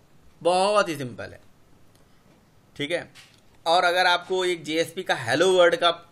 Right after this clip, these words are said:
sorry, Servlet का Hello World का भी program बनाना है, तो आपको क्या करना पड़ेगा? ये direct structure बना लिया, अगर Servlet interface को implement कर लिया, सारे method override कर लिए,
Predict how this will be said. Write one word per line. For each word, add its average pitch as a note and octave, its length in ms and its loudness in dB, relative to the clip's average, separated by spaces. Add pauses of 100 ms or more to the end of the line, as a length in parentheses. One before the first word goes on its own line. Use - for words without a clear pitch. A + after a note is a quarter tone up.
sorry, D#3+ 180 0
Servlet D#3 440 -2
का F3 80 -2
Hello C#3+ 280 -2
World E3+ 200 2
का E3 120 0
भी E3 120 -2
program D3 440 -2
बनाना C3+ 340 -2
है, B2+ 240 -4 (1000)
तो G#3 60 -2
आपको F3+ 260 0
क्या E3+ 180 2
करना C#3 260 -2
पड़ेगा? A2 380 -8 (100)
ये C3 80 -6
direct D3 360 2
structure E3+ 400 -4
बना E3 220 0
लिया, F3 240 -2 (1400)
अगर C#3+ 180 2
Servlet D#3 440 0
interface D3 480 -4
को F3+ 120 -2
implement E3+ 440 -2
कर E3 140 2
लिया, F3 300 -2 (960)
सारे C3 220 4
method C3 300 0
override E3+ 400 4
कर E3+ 100 2
लिए, E3+ 400 -4